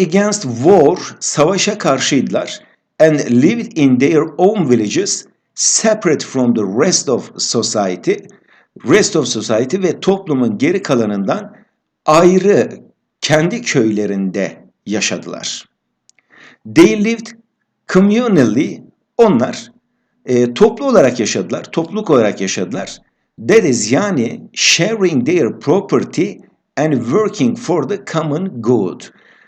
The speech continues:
Yani mülklerini paylaşarak ve ortak fayda için çalışarak. Common good,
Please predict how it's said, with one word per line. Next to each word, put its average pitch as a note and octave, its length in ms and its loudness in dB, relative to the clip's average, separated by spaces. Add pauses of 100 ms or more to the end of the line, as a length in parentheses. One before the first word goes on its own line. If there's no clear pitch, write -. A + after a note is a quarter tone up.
(160)
Yani E3 420 2
mülklerini D3+ 880 0
paylaşarak D#3+ 880 -2 (240)
ve E3+ 400 -6 (140)
ortak - 500 -2
fayda B2 380 -2
için F#2+ 320 -4
çalışarak. E2+ 720 -12 (1700)
Common C#3+ 260 2
good, D#3+ 260 -2